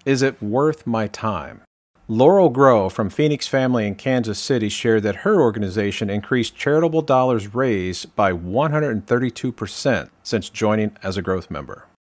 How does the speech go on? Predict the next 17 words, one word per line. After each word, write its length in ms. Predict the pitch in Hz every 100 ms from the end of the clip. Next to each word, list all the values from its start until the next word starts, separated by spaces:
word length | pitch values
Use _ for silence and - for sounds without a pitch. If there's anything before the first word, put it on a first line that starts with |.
| _
Becky 340 | 117 127 131 135
Shambliss 600 | - 151 185 127 92 -
from 280 | - 113 101
Awake 480 | 101 101 151 120 92
in 100 | 98
Anchorage, 420 | 120 117 123 113
Alaska 500 | 101 113 147 156 117
shared 320 | - - 110
that 240 | 98 92 -
her 120 | 196
organization 760 | 156 117 113 98 104 101 110
increased 580 | 98 113 - 127 113 98
donor 320 | 95 135 160
retention 640 | 143 123 - 147 135 117 101
from 240 | 104 95
thirteen 680 | - - 165 165 - 160 147
percent 540 | 139 - 135 127 -